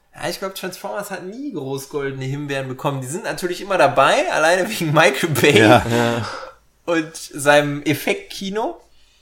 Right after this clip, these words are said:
Speaker 1: Aber da, da sich sein, sein größter, äh, Hasser ja zurückgezogen hat, ähm, ist er, ist er selber da ja auch nicht mehr bei. Unser aller, äh, na, ah,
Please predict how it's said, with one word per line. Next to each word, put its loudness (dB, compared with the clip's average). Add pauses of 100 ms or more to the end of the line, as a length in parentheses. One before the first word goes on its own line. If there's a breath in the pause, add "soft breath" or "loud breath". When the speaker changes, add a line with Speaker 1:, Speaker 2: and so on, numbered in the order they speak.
(800 soft breath)
Speaker 1:
Aber 6
da, 10
da 6
sich -2
sein, 0
sein -2
größter, 2
äh, -8
Hasser -2
ja -4
zurückgezogen -10
hat, -10
ähm, -6 (840)
ist -8
er, 0
ist -6
er -2
selber 0
da 0
ja -2
auch -6
nicht -14
mehr -12
bei. -16 (840)
Unser -2
aller, -2
äh, -20
na, -10 (360)
ah, 0